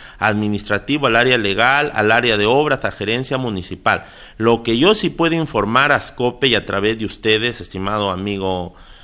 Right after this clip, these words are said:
eh, Jorge Guerra, señor Chunque, a Tele tres, para el otro año ya hemos ingresado en proniet la obra de la institución educativa El Nazareno, de acá de Azcope.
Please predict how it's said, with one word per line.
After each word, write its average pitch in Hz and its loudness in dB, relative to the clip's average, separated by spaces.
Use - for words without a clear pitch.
eh, 90 -4
Jorge 107 -4
Guerra, 117 2
señor 101 -4
Chunque, 131 -4
a 95 -6
Tele 92 -2
tres, 113 2
para 135 4
el 143 4
otro 190 2
año 208 2
ya 135 2
hemos 143 0
ingresado 123 0
en 143 0
proniet 120 0
la 110 2
obra 127 4
de 113 2
la 107 -2
institución 107 -4
educativa 120 -2
El 123 2
Nazareno, 90 -2
de 87 -6
acá 95 -2
de 87 -4
Azcope. - -12